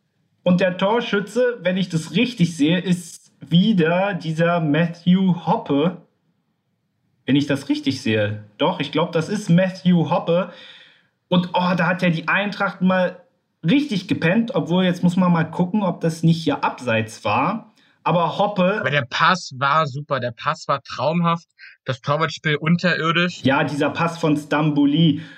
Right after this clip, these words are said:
Speaker 1: Und Hinteregger, äh, passt nicht auf und Trapp kriegt die Kugel durch die Beine.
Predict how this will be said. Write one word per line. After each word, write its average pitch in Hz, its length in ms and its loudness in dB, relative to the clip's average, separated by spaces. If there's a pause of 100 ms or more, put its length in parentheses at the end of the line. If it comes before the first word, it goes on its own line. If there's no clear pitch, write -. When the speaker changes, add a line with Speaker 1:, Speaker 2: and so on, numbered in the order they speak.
(140)
Speaker 1:
Und 151 440 0 (580)
Hinteregger, 185 1000 2 (200)
äh, 180 60 -10
passt 180 380 -4
nicht 165 280 0
auf 233 500 0
und 190 400 2 (520)
Trapp 180 360 -2
kriegt 180 300 -2
die 170 80 4
Kugel 165 640 4
durch 147 220 0
die 139 100 0
Beine. 113 520 0